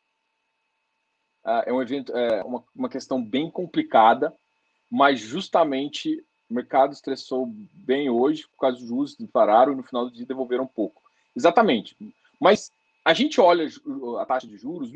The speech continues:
pra gente ter conhecimento e pra gente poder acompanhar. Vocês não vão usar um dia estressante como hoje como referência de compra, tá? Normalmente, a referência de compra você consegue,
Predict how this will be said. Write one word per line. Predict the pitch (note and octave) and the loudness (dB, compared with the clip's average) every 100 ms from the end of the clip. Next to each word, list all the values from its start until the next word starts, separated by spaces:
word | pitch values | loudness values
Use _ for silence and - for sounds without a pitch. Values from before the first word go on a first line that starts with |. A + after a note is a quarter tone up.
| G3+ B3 - A#2+ | -12 -14 -20 -18
pra | - D#3+ | -4 -4
gente | F3+ F3+ _ _ _ | -4 -10 _ _ _
ter | - - | -4 -2
conhecimento | F#3+ B3 D#4 - C#4 F#3+ D#3 A3+ C4+ - _ _ _ - | -2 -2 -4 -6 -4 0 0 -2 -8 -16 _ _ _ -8
e | |
pra | D#3 E3 | -4 -4
gente | E3+ - | -4 -4
poder | E3+ | -2
acompanhar. | F#3 F#3 F3+ A3+ D3+ G2 - _ | 0 -2 0 2 2 0 -6 _
Vocês | _ F#3+ E3+ | _ 0 2
não | G3+ D#4 F4+ | 4 4 2
vão | B3+ A3+ | 0 -2
usar | F3 C3 C#3 | -2 0 2
um | C#3+ | 0
dia | C3+ C#3+ | -4 -6
estressante | D#3 - C3+ - F3+ B3 - | -6 -6 -8 -4 -2 -2 -2
como | D#3+ C#3 | -6 -4
hoje | A#2 D#3 D#3+ A2+ _ _ _ | 0 0 0 -4 _ _ _
como | D#3+ E3 | -6 0
referência | F3+ F#3+ C4 F#3 F3+ F#3+ G#3 | -2 2 0 0 -4 -4 -4
de | G#3+ | -4
compra, | - C#4+ G3+ C#3+ G#2 | -4 -2 -2 -6 -10
tá? | - A2 B2 _ _ _ _ - | 0 0 -2 _ _ _ _ -4
Normalmente, | D#3 A#3+ D4 G3+ F#3 A#3 | 4 4 4 2 -2 -4
a | E3 | -6
referência | E3+ E3 D#3+ A#3 A#3 | -6 -4 -4 -4 -8
de | F#3 | -8
compra | - A3 B3 | -6 -4 -4
você | F3 D#3+ | -6 -10
consegue, | F3+ F#3+ - F#3 G3+ | -10 -8 -2 -2 -4